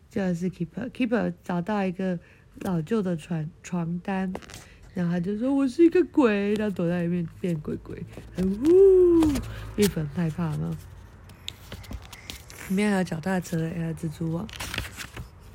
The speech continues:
嗯。"Look at this," said Kipper. "What is it?" asked Chip. 然后就他们发现一个东西，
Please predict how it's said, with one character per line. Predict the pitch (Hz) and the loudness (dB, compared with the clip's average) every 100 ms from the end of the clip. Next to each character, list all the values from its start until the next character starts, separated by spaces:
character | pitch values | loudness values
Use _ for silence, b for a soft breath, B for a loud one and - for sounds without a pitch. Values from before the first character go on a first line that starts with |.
| - - | -16 -6
嗯。 | 202 208 226 185 170 - - - - - - - - - - | -2 0 0 0 -6 -18 -20 -20 -20 -20 -20 -20 -20 -20 -6
"Look | 302 339 | -6 -4
at | 294 226 | -4 -4
this," | - 269 269 208 - - | -4 -2 -2 -2 -8 -10
said | 202 202 | -8 -8
Kipper. | - 202 - 185 - - - - - - - - | -6 -8 -6 -6 -6 -12 -20 -20 -20 -20 -20 -10
"What | 269 349 262 | -4 -2 -2
is | 180 | -2
it?" | - 240 - - - - | -2 -2 -4 -16 -16 -8
asked | 180 175 - - | -6 -8 -10 -18
Chip. | - 190 220 B B B B B - - - | -8 -8 -8 B B B B B -20 -16 -8
然 | 175 | -6
后 | |
就 | 175 185 | -4 -2
他 | 190 | 0
们 | 196 | -2
发 | 185 196 | -2 -2
现 | 202 196 | -2 -2
一 | |
个 | 170 | -2
东 | 165 170 165 | -4 -4 -2
西， | 175 175 160 | -4 -4 -4